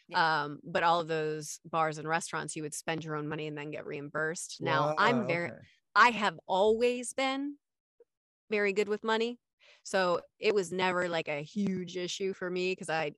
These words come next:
Speaker 2: I was never, like, paycheck to paycheck.
Speaker 1: Right.
Speaker 2: Um, I always had some money to float.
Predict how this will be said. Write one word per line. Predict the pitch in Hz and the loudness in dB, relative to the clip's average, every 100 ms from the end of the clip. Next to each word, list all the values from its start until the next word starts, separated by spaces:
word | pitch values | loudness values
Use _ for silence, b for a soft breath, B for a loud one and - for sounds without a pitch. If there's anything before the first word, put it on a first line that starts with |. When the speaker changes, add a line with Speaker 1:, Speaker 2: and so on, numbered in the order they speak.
| - | 0
Speaker 2:
I | 165 | 0
was | 160 156 | 0 -2
never, | 151 147 139 | -4 -2 -4
like, | 101 - - | -6 -10 -12
paycheck | 151 160 - 151 - | -10 -8 -6 -6 -6
to | 135 | -12
paycheck. | - 151 165 196 220 _ b - | -10 -8 -4 -2 -4 _ b -18
Speaker 1:
Right. | 160 120 - | -18 -12 -4
Speaker 2:
Um, | 156 143 135 | -2 -2 -2
I | 165 | 0
always | 160 156 | 0 -2
had | 156 143 147 | -4 -6 -6
some | - 156 | -6 -4
money | 147 143 147 | -4 -6 -8
to | 143 | -8
float. | - 147 165 - | -4 -4 -4 -10